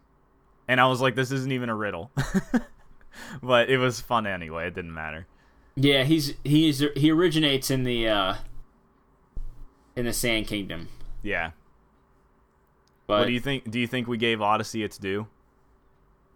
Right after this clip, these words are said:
Speaker 2: I don't know. It's hard, it's hard to say things that not, that not everyone else is talking about it. I guess we should have talked about how bad it was, 'cause that's what no one is saying.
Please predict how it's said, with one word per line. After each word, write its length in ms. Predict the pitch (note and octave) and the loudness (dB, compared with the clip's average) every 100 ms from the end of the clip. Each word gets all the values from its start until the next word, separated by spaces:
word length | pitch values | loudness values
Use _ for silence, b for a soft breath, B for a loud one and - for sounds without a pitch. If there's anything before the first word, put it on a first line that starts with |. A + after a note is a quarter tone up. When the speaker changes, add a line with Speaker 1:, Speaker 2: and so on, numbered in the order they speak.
| _ - | _ 2
Speaker 2:
I 60 | |
don't 60 | F3+ | 4
know. 120 | A3 | 4
It's 120 | E3+ - | 2 4
hard, 160 | E3+ | 4
it's 140 | F3+ G3+ | 4 4
hard 180 | G#3+ | 4
to 60 | F#3 | 4
say 240 | - F#3+ | 4 4
things 320 | F#3 F3 D3+ C#3 | 4 4 4 4
that 120 | C#3 | 4
not, 300 | C3+ C#3 - | 4 2 0
that 120 | C#3 | 0
not 200 | C#3+ C#3+ | 4 4
everyone 360 | C#3+ C#3 C3+ C3 | 4 2 2 4
else 240 | C3 C3 | 4 2
is 100 | A#2 | 0
talking 380 | - B2 A#2+ B2 | 4 4 4 -2
about 320 | G#2+ G#2+ G#2 | 4 4 4
it. 160 | G2+ - | 0 0
I 120 | B2+ | 0
guess 220 | C3 C#3 | 2 2
we 80 | D3 | 2
should 180 | C3 C#3+ B2+ A2+ - | 2 2 4 2 -4
have 80 | - | 2
talked 260 | B2+ A2+ | 2 4
about 140 | B2 A#2 | 2 4
how 120 | A2+ | 4
bad 260 | A2 A#2 A#2 | 4 4 4
it 100 | G#2 | 2
was, 220 | G#2 G2+ | 0 -2
'cause 160 | G#2+ | -4
that's 240 | G#2+ A2+ A2+ | 0 0 0
what 160 | G#2+ | -2
no 160 | A2 A2 | 0 0
one 120 | G#2 | -2
is 80 | G2+ | -2
saying. 440 | - G#2+ G2+ G2+ | -2 0 0 -4